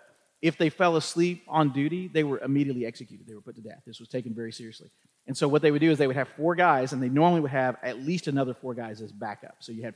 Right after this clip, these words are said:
four guys, four hours, and they would, they would break and rest, and the other four guys would step in.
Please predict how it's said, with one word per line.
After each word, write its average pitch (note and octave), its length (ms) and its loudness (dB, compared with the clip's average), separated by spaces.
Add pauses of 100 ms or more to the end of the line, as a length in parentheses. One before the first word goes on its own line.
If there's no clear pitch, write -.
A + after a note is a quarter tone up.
four G3+ 160 0
guys, F3 520 0 (560)
four D#3 160 6
hours, C#3+ 320 4
and A#2+ 120 -2
they B2 120 -2
would, C3 180 -2 (160)
they B2 120 -2
would A2+ 160 -6
break A#2+ 240 -6
and A#2 120 -6
rest, B2 240 -8
and A#2 120 -6
the - 100 -8
other B2+ 140 -4
four B2+ 180 -10
guys A2+ 240 -12
would A2 100 -18
step - 220 -6
in. D3+ 160 -6